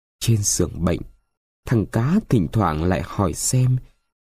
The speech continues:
con chó có đến không, người ta có gây khó khăn không cho nó vào phòng bệnh hay không. Anh Xe lắc đầu, cô giúp việc cũng lắc đầu.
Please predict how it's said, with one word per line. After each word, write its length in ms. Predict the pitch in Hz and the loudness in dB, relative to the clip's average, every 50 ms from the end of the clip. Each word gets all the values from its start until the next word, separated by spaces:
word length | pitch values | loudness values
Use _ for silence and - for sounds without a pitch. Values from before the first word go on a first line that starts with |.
| _ _ _ _ _ _ _ _ - | _ _ _ _ _ _ _ _ -2
con 160 | - 131 117 117 - | 0 0 0 0 0
chó 320 | - 120 113 113 131 147 - | 0 0 2 2 0 0 0
có 100 | - 139 | 0 2
đến 260 | 120 110 113 123 147 | 2 2 2 2 0
không, 300 | 147 - - 127 123 120 117 - - _ _ _ _ _ _ _ _ _ _ _ _ _ _ _ _ - | 0 0 0 0 2 0 -2 -6 -14 _ _ _ _ _ _ _ _ _ _ _ _ _ _ _ _ 2
người 180 | 131 127 107 92 - | 4 4 4 4 2
ta 180 | - 139 143 143 | 2 2 2 2
có 120 | - 170 | 2 2
gây 220 | 160 147 151 147 135 | 4 4 4 4 2
khó 240 | - - 143 143 160 | 2 0 0 0 0
khăn 300 | - - 165 156 151 143 | 0 0 0 2 2 2
không 380 | - 156 147 147 143 135 135 - | 2 2 4 4 4 2 2 2
cho 120 | - 143 | 2 2
nó 220 | 139 131 131 160 | 4 4 2 2
vào 200 | 175 160 131 104 | 2 2 0 0
phòng 300 | 92 - - 110 87 82 | 0 -2 -2 -2 0 2
bệnh 160 | 92 92 - - | 2 2 2 2
hay 180 | 120 135 131 | 0 0 0
không. 280 | 131 - 139 135 131 135 131 - _ _ _ _ _ _ _ _ _ _ _ _ _ _ _ _ _ _ _ _ _ _ _ | 2 0 0 0 0 -2 -4 -8 _ _ _ _ _ _ _ _ _ _ _ _ _ _ _ _ _ _ _ _ _ _ _
Anh 180 | - 113 104 95 | 0 0 0 0
Xe 400 | 104 - - - 104 104 98 101 | 0 0 0 0 2 2 2 2
lắc 260 | 120 143 151 - - | 2 0 -2 -2 -2
đầu, 380 | - 104 90 78 80 - - - _ _ _ _ _ _ _ _ _ _ _ _ - | 0 0 0 0 -2 -6 -10 -12 _ _ _ _ _ _ _ _ _ _ _ _ -2
cô 180 | - 170 170 | 2 2 2
giúp 180 | - - 202 190 - | 4 2 0 0 2
việc 260 | - 110 - 139 - - | 0 0 0 0 -2 -4
cũng 240 | - - - 156 | -2 0 0 2
lắc 160 | 165 180 185 - - - | 2 2 0 0 -2 0
đầu. 360 | 101 104 92 82 69 - | 0 2 2 0 -2 -4